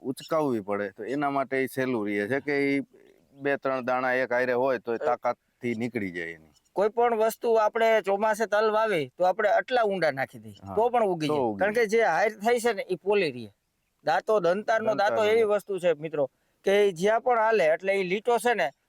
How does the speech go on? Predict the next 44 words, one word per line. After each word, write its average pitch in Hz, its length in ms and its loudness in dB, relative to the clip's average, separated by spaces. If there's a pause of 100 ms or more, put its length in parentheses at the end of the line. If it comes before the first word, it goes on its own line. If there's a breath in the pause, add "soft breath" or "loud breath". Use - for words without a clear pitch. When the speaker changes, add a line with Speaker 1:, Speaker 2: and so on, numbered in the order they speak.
Speaker 2:
પાણી 220 280 0
પીએ 226 320 0 (380)
અને 185 140 0
હુકાય 190 420 0
એટલે 220 180 2
એ - 20 0
લીટામાં 233 440 0
તળ 220 220 2
પડશે. - 380 -6 (220)
Speaker 1:
હાલ, 98 280 -6
એ, 151 140 -2
Speaker 2:
તળ 247 280 2
ન્યા 269 200 2
જ 220 120 -8
પડશે 202 340 0
Speaker 1:
હા, 240 140 2
Speaker 2:
જે 180 80 -2
Speaker 1:
તળ, 202 180 2
Speaker 2:
જગ્યાની. 180 320 2
Speaker 1:
હા, 117 240 0
Speaker 2:
એટલે - 140 -10
Speaker 1:
તિરાડ 165 300 0
Speaker 2:
ન્યા - 0 -
જ - 20 0
Speaker 1:
ન્યા - 120 0
જ - 40 0
પડે 294 60 0
છે. 269 60 0
Speaker 2:
ઉગવાનું 240 640 0
Speaker 1:
એટલે 147 200 -2
એ 160 380 -2
એની 170 160 0
વચ્ચેથી 160 480 -2
પણ 156 220 -2
નીકળી 139 380 -4
શકે 175 100 -2
Speaker 2:
નીકળી 226 220 -2
Speaker 1:
છે. 170 40 -2
Speaker 2:
શકે. - 100 2
Speaker 1:
આપણે - 200 -2
પાણી 135 320 -2
પાવાનું 139 440 0
હોતું 131 300 -2
નથી. 123 260 -8